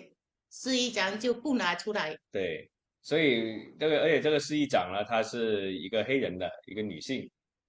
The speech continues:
Speaker 2: 她现在，而且她甚至在
Speaker 1: 给他们有钱人收买的嘛。
Speaker 2: 而且甚至她在这个市议会啊，她说这一届啊，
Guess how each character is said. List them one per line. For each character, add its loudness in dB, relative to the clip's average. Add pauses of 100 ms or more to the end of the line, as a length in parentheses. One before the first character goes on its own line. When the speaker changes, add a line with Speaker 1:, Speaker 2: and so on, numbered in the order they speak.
(320)
Speaker 2:
她 4
现 -2
在， 4
而 -2
且 -2
她 2
甚 -2
至 -2
在 4
Speaker 1:
给 -2
他 6
们 4
有 4
钱 2
人 0
收 2
买 2
的 0
嘛。 -2
Speaker 2:
而 0
且 0
甚 -2
至 -4
她 2
在 4
这 -2
个 0
市 -6
议 -2
会 0
啊， 0
她 0
说 -4
这 -6
一 -2
届 0
啊， -4